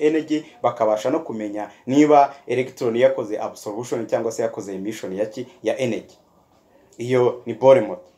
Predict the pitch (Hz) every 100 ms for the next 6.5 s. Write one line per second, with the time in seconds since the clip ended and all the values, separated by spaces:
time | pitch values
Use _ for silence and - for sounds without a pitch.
0 | _ _ _ _ _ _ _ _ _ _
1 | _ _ _ _ _ _ - - - 123
2 | 202 226 202 214 214 202 202 190 190 143
3 | 135 135 139 131 131 123 123 120 - 170
4 | 175 156 123 143 165 139 117 110 107 107
5 | 104 127 107 - _ _ _ - 113 -
6 | - 160 165 160